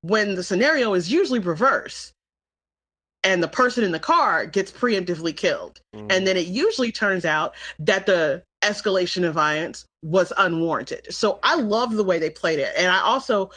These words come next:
Speaker 1: love the way that they capitalized on from there to take 'em to Article Four and
Speaker 2: Yep.
Speaker 1: what that actually meant. And the irony of it being Article Four. And y'all, y'all go look, look up your constitutional rights, yo.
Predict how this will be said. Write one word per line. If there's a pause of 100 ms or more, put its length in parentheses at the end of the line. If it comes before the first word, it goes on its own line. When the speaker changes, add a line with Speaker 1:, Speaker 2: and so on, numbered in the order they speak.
(420)
Speaker 1:
love
the
way
that
they
capitalized
on
from
there
to
take
'em
to
Article
Four
and
Speaker 2:
Yep.
Speaker 1:
what
that
actually
meant.
And
the
irony
of
it
being
Article
Four.
And
y'all,
y'all
go
look, (580)
look
up
your
constitutional
rights,
yo.